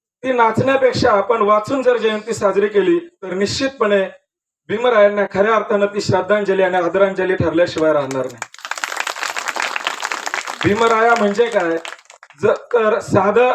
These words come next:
आपण या ठिकाणी उदाहरण घेऊयात की माणसाला माणूसपण देण्याचं काम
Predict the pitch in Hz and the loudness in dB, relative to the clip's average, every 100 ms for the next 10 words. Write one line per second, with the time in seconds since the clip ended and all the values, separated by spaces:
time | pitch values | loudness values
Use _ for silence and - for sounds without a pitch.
0 | - 175 233 226 208 208 214 208 214 196 | -2 -2 0 2 0 0 0 0 2 0
1 | 170 196 208 254 233 214 208 185 170 - | 2 4 4 4 4 4 4 2 -2 -12
2 | _ _ _ _ - 214 214 226 226 254 | _ _ _ _ -8 -2 0 2 2 4
3 | 247 208 214 247 226 247 226 220 214 233 | 4 2 0 0 -2 -2 0 0 0 -2
4 | - 202 196 | 0 0 0